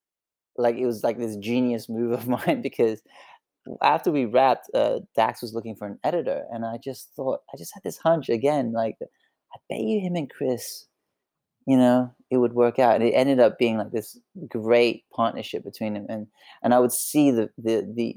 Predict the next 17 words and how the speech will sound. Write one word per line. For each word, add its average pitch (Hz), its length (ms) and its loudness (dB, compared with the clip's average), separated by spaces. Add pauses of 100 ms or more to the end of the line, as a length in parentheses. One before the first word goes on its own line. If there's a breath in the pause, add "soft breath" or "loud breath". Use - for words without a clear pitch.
like, 107 220 0
the 101 80 -6
various, 110 640 2
uh, 69 800 -4 (100)
the 113 160 -10
cuts, - 400 -2
you 120 100 -8
know. 107 240 -8
The 117 120 -2
first - 340 2
cut - 200 -2
was, 107 240 -4
<laughs> - 20 -6
like, - 160 -4 (180)
two 254 260 -2
hours 107 320 2
and 107 140 -6